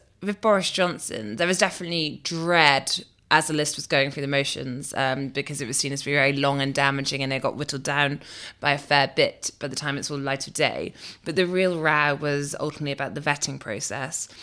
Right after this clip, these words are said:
Um, the fact that we had two of the three by-elections last month down to, uh, a row about peerages, Boris Johnson, Nigel Adams, and then Nadine Dorries yet to officially resign, some trying to work out if they can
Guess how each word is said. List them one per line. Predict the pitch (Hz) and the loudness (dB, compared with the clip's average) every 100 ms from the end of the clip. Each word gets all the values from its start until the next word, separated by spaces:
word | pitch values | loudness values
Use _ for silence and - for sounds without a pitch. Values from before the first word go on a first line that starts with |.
| - - - | -18 -18 -4
Um, | - 139 135 | 2 2 2
the | - | -4
fact | 139 151 - | 2 2 2
that | 127 | -4
we | |
had | 147 143 139 - - - | -6 -2 -2 -4 -10 -10
two | - 277 | -4 -2
of | 226 | -2
the | 185 | -4
three | - 151 | -6 -6
by-elections | 139 139 139 - - 139 | -4 -4 -4 -6 -8 -8
last | 139 135 135 | -4 -4 -6
month | 135 131 - | -8 -10 -6
down | 147 139 139 | -2 0 -2
to, | - 135 127 123 120 | -4 -6 -8 -8 -10
uh, | 131 127 123 | -8 -8 -8
a | - | -6
row | 143 135 | -2 0
about | 135 127 - | 0 -4 -8
peerages, | 139 131 123 123 127 131 - - - - | -6 -6 -6 -6 -8 -8 -12 -16 -20 -14
Boris | 139 147 135 135 | 0 2 2 0
Johnson, | 139 135 - - 73 143 139 - | -4 -4 -6 -6 -6 -6 -8 -8
Nigel | 151 139 131 143 | -2 -2 -2 -4
Adams, | 135 131 135 135 135 - | -4 -4 -6 -8 -8 -4
and | 147 | -2
then | 143 143 | 0 0
Nadine | 139 143 | 0 -2
Dorries | 135 131 131 - | -2 -4 -6 -2
yet | 175 - | -2 -2
to | - | -4
officially | 139 - - 135 131 | -6 -6 -6 -6 -6
resign, | 135 143 135 131 135 | -6 -6 -4 -4 -4
some | 147 139 | -4 -4
trying | 139 139 | -2 -2
to | |
work | 139 135 - | 0 0 -2
out | 127 | -8
if | 123 | -6
they | 131 | -8
can | - 139 | -4 -4